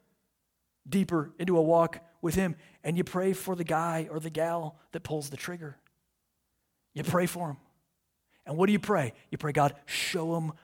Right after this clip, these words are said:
the grace of Jesus through the cross." Lord, there's still hope. There's still hope. If, if God's people go to, go to work like God's people are supposed to, there's still hope. I don't even have to know what's going on.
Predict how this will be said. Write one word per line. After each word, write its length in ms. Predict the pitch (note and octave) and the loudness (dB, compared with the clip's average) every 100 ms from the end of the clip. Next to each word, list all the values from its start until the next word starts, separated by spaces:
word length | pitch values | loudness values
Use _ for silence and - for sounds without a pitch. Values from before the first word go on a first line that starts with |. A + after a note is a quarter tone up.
| _ | _
the 100 | D3 | -10
grace 840 | B2+ D#3+ D#3+ D3 C#3 - - - - _ _ | -10 -12 -6 -4 -4 -6 -8 -12 -18 _ _
of 180 | - C#3 | -8 -8
Jesus 460 | B2 C3+ C3+ A#2+ - | -6 -4 -4 -4 -10
through 220 | - C3+ | -10 -12
the 80 | B2+ | -12
cross." 720 | - - - - - - - - _ _ _ _ _ _ _ _ _ _ _ | -12 -14 -12 -12 -10 -12 -12 -20 _ _ _ _ _ _ _ _ _ _ _
Lord, 160 | - E3 | -4 -2
there's 140 | E3 | 0
still 240 | - G3 D#3+ | 0 0 2
hope. 280 | D#3+ D#3 - - _ _ _ _ _ | 4 2 -2 -20 _ _ _ _ _
There's 200 | E3+ D#3 | -2 0
still 220 | - F3+ | 0 2
hope. 220 | E3 E3+ | 4 2
If, 120 | D#3+ - | 2 -4
if 160 | D#3 | 0
God's 200 | F#3 F3+ | 4 4
people 240 | - F3+ E3+ | 2 0 2
go 160 | F#3 | 2
to, 120 | F3+ E3+ - | 2 0 -4
go 100 | - | 2
to 60 | F#3 | 4
work 340 | D#3 G#3+ G#3+ | 8 8 8
like 160 | G3 F3+ | 4 4
God's 200 | F#3+ F#3+ | 6 6
people 180 | F#3 F#3+ | 4 2
are 40 | |
supposed 320 | F3+ A3+ G#3+ G3+ | 6 6 6 6
to, 180 | D3+ - - _ | 4 2 -10 _
there's 180 | F#3+ F#3 | 4 6
still 200 | - G#3 | 6 8
hope. 180 | A3 G#3+ | 8 8
I 120 | G3 | 8
don't 100 | A#3 | 8
even 140 | A3 | 10
have 120 | A#3 | 8
to 80 | A3+ | 8
know 380 | A3 G#3+ B3 C4 | 8 10 12 10
what's 200 | A#3+ G#3+ | 10 6
going 240 | F#3+ F#3 E3+ | 2 4 4
on. 160 | D3+ | 2